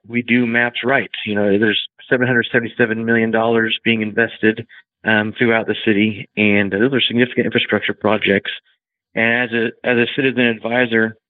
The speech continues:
um, I, I represent the, um, the taxpayers and, and really just represent my neighbors and friends,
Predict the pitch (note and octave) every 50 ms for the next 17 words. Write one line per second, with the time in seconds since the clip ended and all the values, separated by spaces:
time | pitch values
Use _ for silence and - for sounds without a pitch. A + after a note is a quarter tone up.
0 | _ - - - G#2+ G#2+ G#2+ G#2+ - - A2 A2+ A2+ G#2+ A2 A2 G#2+ G#2 G2+ A#2
1 | A2+ - A#2 G#2+ A2 A#2 A#2 - - G#2 A2 A2+ G#2+ G#2 G#2 G2+ G2+ G2+ G2+ -
2 | A#2 - - - C3+ C#3 - - - - C#3 B2+ C#3 E3+ G3 F3+ D#3 B2 A#2 A#2
3 | A#2 - - - _ _ - A#2 A#2 A#2 B2+ C3+ C3 A#2 - - A#2+ A#2+ - A#2+
4 | G#2+ G#2+ A#2+ B2 - F2 A#2 A#2 A2+ A2+ A#2+ C3+ B2+ B2+ A#2+ C3 C#3 - A2 A2+
5 | A2 - C3+ C#3+ C#3+ B2+ C3 C3+ C3+ -